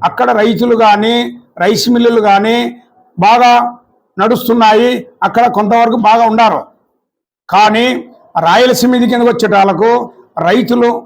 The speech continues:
మన రైతులు స-, సన్న రకము ధాన్యమే పండిస్తారు. ఆ సన్న రకం ధాన్యము మన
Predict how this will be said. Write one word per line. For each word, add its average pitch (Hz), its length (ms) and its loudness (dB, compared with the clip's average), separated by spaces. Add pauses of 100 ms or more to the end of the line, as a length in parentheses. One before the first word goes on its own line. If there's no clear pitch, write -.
(120)
మన 180 180 -2
రైతులు 226 480 0 (560)
స-, - 180 -14 (300)
సన్న 226 280 0
రకము 240 340 0
ధాన్యమే 240 460 2
పండిస్తారు. 208 680 0 (480)
ఆ 180 160 4
సన్న 226 280 0
రకం 240 340 0
ధాన్యము 240 480 2 (1080)
మన 226 200 0